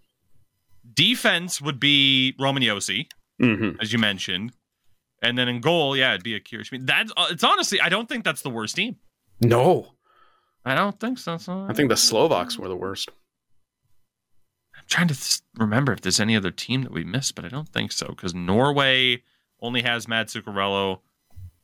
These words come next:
Speaker 1: and, uh, Emil Martinsen Lilleberg.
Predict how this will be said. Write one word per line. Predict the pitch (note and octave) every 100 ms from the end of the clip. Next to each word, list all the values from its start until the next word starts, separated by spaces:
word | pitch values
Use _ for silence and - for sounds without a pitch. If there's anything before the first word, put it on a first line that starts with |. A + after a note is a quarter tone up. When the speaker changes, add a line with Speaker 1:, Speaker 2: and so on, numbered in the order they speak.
| _
Speaker 1:
and, | F#2 F#2 F#2 F#2
uh, | F#2 -
Emil | B2 C#3 C#3+ C#3 C#3+
Martinsen | C3 B2+ - B2+ A2+ C3 C3
Lilleberg. | B2+ C3 C3+ B2 A2+ A2 A2+ B2+